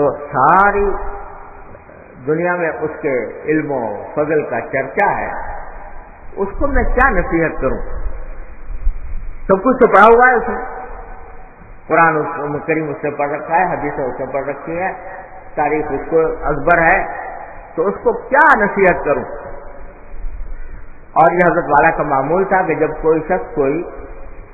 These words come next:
سوال کرتا تو ایک لمحے کے لیے فوراً دل میں اللہ تبارک و تعالیٰ سے دعا کیا کرتے تھے، دل ہی دل میں، "یا اللہ، اس کا سوال کا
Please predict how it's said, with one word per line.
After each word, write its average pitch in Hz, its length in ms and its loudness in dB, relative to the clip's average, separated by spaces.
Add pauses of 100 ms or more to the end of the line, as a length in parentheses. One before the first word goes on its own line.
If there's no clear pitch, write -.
سوال 160 440 6
کرتا 123 320 0 (880)
تو 185 80 2 (160)
ایک 247 160 2
لمحے 175 420 2
کے 160 180 0
لیے 175 240 0 (140)
فوراً 165 400 2 (120)
دل 190 200 0
میں 175 180 -2 (100)
اللہ 180 340 2
تبارک 147 360 -2
و 123 60 -2
تعالیٰ 127 400 0
سے 165 160 0
دعا 127 320 2
کیا 107 220 -4
کرتے 98 340 -8
تھے، - 80 -16 (600)
دل 330 120 -2
ہی 269 80 -2
دل 147 220 -2
میں، - 180 -14 (800)
"یا 151 160 0
اللہ، 165 400 0
اس 156 180 -6
کا 175 80 -2 (100)
سوال 135 340 0
کا 156 80 -4